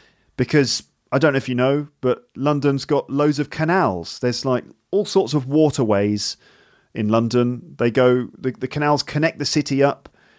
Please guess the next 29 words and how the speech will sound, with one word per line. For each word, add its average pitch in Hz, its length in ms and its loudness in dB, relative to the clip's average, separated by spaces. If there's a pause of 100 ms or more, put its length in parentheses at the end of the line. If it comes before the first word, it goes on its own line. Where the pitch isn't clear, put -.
You 135 100 -4
can 151 160 0
walk, 190 400 2
in 135 140 -8
fact, - 420 -2
along 135 240 2
the 127 100 0
canal 135 320 0
towpath 120 800 -2 (360)
all 185 180 2
the 175 80 0
way 147 220 4
from, 127 520 0 (420)
you 117 120 -8
know, 110 280 2 (100)
Paddington 156 560 -2
Station, 143 680 0 (160)
like, 110 320 -2
uh, 107 520 2
Little 143 360 0
Venice, 139 580 0 (600)
uh, 117 240 0
in 127 140 -2
the 120 220 2
west, 151 540 -2
all 180 180 2
the 165 60 2
way 156 120 4
through, 147 640 0